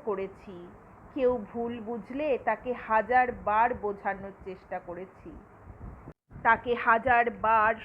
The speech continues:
সব কিছু খুলে বলার চেষ্টা করেছি, নিজেকে এক্সপ্লেন করার চেষ্টা করেছি বারবার। কিন্তু এসব কিছু করে ব্যর্থ হতে হতে না একটা সময় আমরা বুঝে গেছি ultimately লাভ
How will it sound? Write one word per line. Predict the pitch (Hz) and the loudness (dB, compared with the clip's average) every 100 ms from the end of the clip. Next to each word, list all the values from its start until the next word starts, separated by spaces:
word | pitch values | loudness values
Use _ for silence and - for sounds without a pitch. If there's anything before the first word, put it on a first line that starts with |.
| - | -4
সব | 277 254 262 - | 4 4 4 -6
কিছু | 240 - 240 - | -14 -12 -12 -12
খুলে | 269 233 247 | -6 0 2
বলার | 202 202 220 233 233 - | 2 2 4 2 0 -8
চেষ্টা | 190 - 196 | -10 -6 -6
করেছি, | 190 196 190 185 - 180 190 - - - - | -4 -6 -8 -10 -16 -14 -10 -10 -12 -16 -8
নিজেকে | 240 262 311 302 330 | -4 -2 -4 -2 4
এক্সপ্লেন | 302 277 - - 269 294 320 | 4 4 -4 0 4 4 2
করার | - 277 262 254 - | 4 6 8 4 0
চেষ্টা | 220 - 233 | -8 -2 -4
করেছি | 220 214 214 214 - 226 202 | -2 -4 -4 -6 -12 -10 -4
বারবার। | 214 220 220 190 185 185 175 170 185 - - - - | 0 2 2 -2 0 2 0 -2 -8 -20 -20 -16 -6
কিন্তু | 269 240 269 | -6 -4 2
এসব | 233 247 311 285 - | 2 2 4 4 2
কিছু | 269 247 294 - | -12 -10 -10 -6
করে | - 233 277 254 202 - - - - - - - - | 2 2 2 0 -2 -6 -16 -18 -18 -18 -20 -18 -2
ব্যর্থ | 202 214 208 - | 4 4 4 -2
হতে | 233 226 226 233 220 | -2 -2 -4 -4 -2
হতে | 226 226 240 220 202 | -4 -4 -2 -2 -2
না | 202 202 185 | 0 0 0
একটা | 208 202 - 220 202 - | -6 -10 -4 -2 -2 -4
সময় | 220 208 190 226 285 - - - - - | -4 -2 -2 -4 -6 -12 -14 -16 -14 -2
আমরা | 196 226 214 | -2 2 2
বুঝে | 196 226 254 262 | 0 -4 -4 -2
গেছি | 254 254 262 220 | -2 -4 0 2
ultimately | 202 214 247 226 214 220 208 | 4 2 -4 -10 -10 -8 -6
লাভ | 196 185 185 | 2 4 2